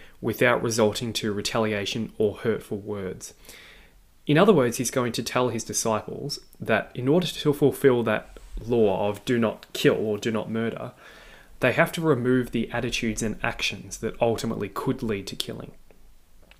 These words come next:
Jesus says, "If anyone is angry with his brother,"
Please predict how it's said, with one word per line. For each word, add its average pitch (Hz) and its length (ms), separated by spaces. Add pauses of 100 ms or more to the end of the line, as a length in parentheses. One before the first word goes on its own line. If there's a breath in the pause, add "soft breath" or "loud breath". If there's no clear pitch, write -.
(160)
Jesus 147 360
says, 107 240
"If 107 140
anyone 175 320
is 139 140
angry 135 320
with 110 220
his 107 140
brother," 113 560